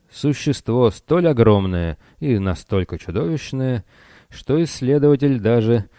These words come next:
не пытался привести его живым. Но Колон установил его экземпляр в позе, которая изображала его при жизни. У существа было огромное, хрупкое тело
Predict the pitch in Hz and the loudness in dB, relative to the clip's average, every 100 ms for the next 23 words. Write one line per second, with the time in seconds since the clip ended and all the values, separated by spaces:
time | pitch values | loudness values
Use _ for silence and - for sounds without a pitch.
0 | _ _ 110 117 123 120 107 104 104 95 | _ _ -6 -2 2 0 2 2 2 0
1 | 95 80 - 95 95 90 - 90 87 82 | -6 -6 -6 -4 -2 -4 -6 -4 -4 -4
2 | 85 82 85 82 76 _ _ _ _ _ | -4 -4 -4 -8 -14 _ _ _ _ _
3 | _ _ _ _ _ _ _ _ _ _ | _ _ _ _ _ _ _ _ _ _
4 | _ _ _ - 147 139 120 113 110 104 | _ _ _ -14 -10 0 2 4 4 0
5 | - - 104 - 107 98 98 92 92 92 | -6 -10 -8 -6 -2 0 0 0 -2 -2
6 | 92 90 90 98 92 - - 131 85 85 | -4 -6 -4 -2 0 -2 0 0 0 -6
7 | 87 90 92 87 90 95 92 113 95 87 | -6 -4 -4 -4 -4 -4 -2 -2 0 -2
8 | 85 82 - 95 95 98 78 82 76 - | -4 -6 -4 -4 -2 -4 -6 -10 -12 -16
9 | _ _ _ _ _ _ _ _ _ _ | _ _ _ _ _ _ _ _ _ _
10 | 92 - 90 98 - 101 98 87 - - | -12 -8 -8 -8 -4 -2 0 -2 -8 -18
11 | 95 95 95 95 95 117 107 95 87 76 | -4 -2 0 -2 0 0 0 -2 -4 -8
12 | - - 104 101 - 117 - 131 101 80 | -14 -8 -6 -4 -2 -2 -2 -2 -2 -4